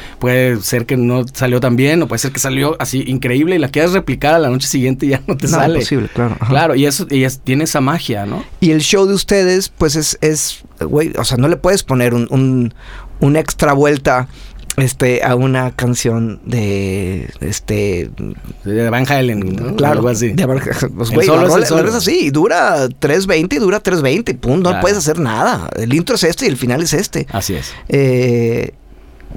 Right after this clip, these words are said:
Speaker 2: qué, qué padre, o sea, le-, yo valoro mucho eso porque yo normalmente, este, y fíjate que yo tocaba los, cuando, cuando tocaba los covers con, con La Fachada o con, o con los Chester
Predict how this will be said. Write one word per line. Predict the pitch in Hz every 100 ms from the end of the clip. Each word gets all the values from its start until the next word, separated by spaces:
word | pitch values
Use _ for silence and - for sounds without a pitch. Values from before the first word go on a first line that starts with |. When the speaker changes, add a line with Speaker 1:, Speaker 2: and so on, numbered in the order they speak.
| - - - - -
Speaker 2:
qué, | -
qué | 135
padre, | 135 320 196 - 135
o |
sea, | 117 131
le-, | 131 151
yo | 160 185 190 147
valoro | 139 147 180 202
mucho | 202 196 214
eso | 208 190 185
porque | 147 139
yo |
normalmente, | 170 196 190 190 190 180 190 226 - - - - - - - -
este, | 139 - - 131 127 -
y | 170
fíjate | 143 - -
que |
yo | 247
tocaba | 254 226 233
los, | 240 196
cuando, | - 165 147 139 123 - -
cuando | 151
tocaba | 139 180 220
los | 214 -
covers | 196 170 156
con, | - 127 117 - -
con | 131 120
La |
Fachada | 110 123 - 147 156 151 143
o | 143
con, | - 117 113 101 127 - - - - - -
o | 117
con | 113 117 117 117 113
los | 113
Chester | - 151 139 135 139